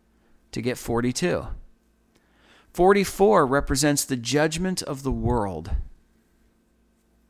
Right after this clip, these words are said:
Forty-nine stands for preservation.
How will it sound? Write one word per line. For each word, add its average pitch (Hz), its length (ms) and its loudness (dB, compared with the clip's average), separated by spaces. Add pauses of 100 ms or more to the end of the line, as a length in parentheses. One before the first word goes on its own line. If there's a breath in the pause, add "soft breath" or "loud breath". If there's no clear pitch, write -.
(280)
Forty-nine 180 1000 0 (760)
stands 160 340 2
for 139 140 -2
preservation. 135 880 4